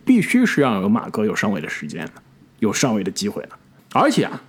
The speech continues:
我觉得马哥是有这个实力的。你过去几年在比尔受伤、在波金吉斯受伤的情况下，他很多的时候就是撑起球队的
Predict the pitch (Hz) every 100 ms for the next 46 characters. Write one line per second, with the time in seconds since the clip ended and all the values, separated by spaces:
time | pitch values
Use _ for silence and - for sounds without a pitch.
0 | _ 160 160 285 240 120 135 226 277 254
1 | - - - 185 107 - - - - 220
2 | 202 220 127 277 240 233 127 113 131 -
3 | - - - 247 185 127 - - - _
4 | _ - 175 226 156 98 151 117 135 131
5 | 131 151 127 175 185 160 175 190 180 135
6 | 165 135 127 117 104 - - 214 262 226
7 | - - - 139 104 139 202 254 170 117
8 | 113 165 120 113 - 151 147 104 - 113
9 | 113 98